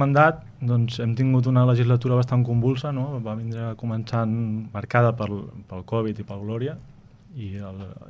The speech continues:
i el fet d'haver tingut dos governs amb la moció de censura pel mig, crec que els ciutadans esperen que tots donem el millor de nosaltres mateixos, no? I que hi ha coses que a vegades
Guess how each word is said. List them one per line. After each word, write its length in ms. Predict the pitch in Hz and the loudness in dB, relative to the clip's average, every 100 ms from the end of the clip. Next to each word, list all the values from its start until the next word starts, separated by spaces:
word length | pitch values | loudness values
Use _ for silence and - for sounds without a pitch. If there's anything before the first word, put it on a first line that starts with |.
| 107 | -14
i 80 | 90 | -14
el 80 | |
fet 160 | - 127 | -4 -2
d'haver 160 | 117 113 | 0 0
tingut 160 | 117 110 | -2 0
dos 160 | 117 113 | -2 -2
governs 560 | 104 120 120 117 117 | -2 2 2 2 -2
amb 80 | 110 | -6
la 80 | 107 | -4
moció 320 | 107 - 117 | -4 -6 -6
de 80 | 107 | -6
censura 320 | 110 - 113 | -8 -8 -8
pel 160 | 107 107 | -6 -4
mig, 320 | 123 143 - - - - - - _ _ | -2 -4 -10 -20 -20 -20 -20 -20 _ _
crec 220 | - 123 123 | -2 0 2
que 80 | 139 131 | 2 2
els 100 | 123 | 0
ciutadans 400 | 127 123 127 123 | -2 2 4 2
esperen 380 | 127 - 131 135 | 0 0 0 2
que 140 | 127 | -2
tots 220 | 123 123 127 | -2 -2 2
donem 480 | 123 123 131 127 120 | 4 4 2 0 -2
el 80 | 117 | -2
millor 220 | 117 117 | 0 2
de 60 | 120 | 4
nosaltres 300 | 120 123 123 | 2 2 0
mateixos, 400 | 110 117 110 101 104 | 0 0 -4 -4 -4
no? 140 | 120 | -2
I 60 | 117 | -2
que 80 | 113 | -2
hi 60 | 113 | -4
ha 40 | 113 | -4
coses 300 | 117 117 120 | -4 -4 -4
que 80 | 120 | -2
a 20 | |
vegades 460 | 113 117 127 147 | -2 -2 -2 -4